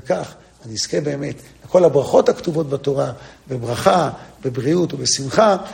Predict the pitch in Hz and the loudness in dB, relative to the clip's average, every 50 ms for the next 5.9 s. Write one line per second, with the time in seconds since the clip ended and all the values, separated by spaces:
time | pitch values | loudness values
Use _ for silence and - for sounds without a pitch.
0 | - - - - - 135 120 - - - 175 180 170 151 180 175 175 160 147 156 | -18 -20 -18 -12 -10 -8 -8 -6 -2 0 2 2 4 4 4 4 2 2 2 2
1 | 156 160 180 214 240 233 220 214 - - - - - - - _ _ _ _ _ | 2 4 4 4 4 4 4 2 -2 -8 -16 -18 -20 -20 -20 _ _ _ _ _
2 | _ _ _ - 110 107 165 196 190 - - - 160 151 151 151 139 131 127 - | _ _ _ -10 -2 0 0 2 2 0 0 2 2 2 2 2 0 -2 -6 -12
3 | - - _ - - - - - - - - - 240 226 208 - - 190 196 - | -18 -20 _ -12 -10 -10 -8 -6 -4 0 2 2 2 2 2 0 -2 -2 -4 -6
4 | 180 190 160 160 160 151 135 - - 147 143 139 131 135 - - - _ _ _ | -8 -8 -8 -6 -6 -4 -4 -4 -4 -6 -6 -8 -10 -12 -16 -20 -20 _ _ _
5 | - 113 - - 202 220 208 190 170 165 151 147 - - 151 139 131 | -14 -10 -4 0 2 2 4 2 2 0 -2 -2 -4 -4 -6 -6 -8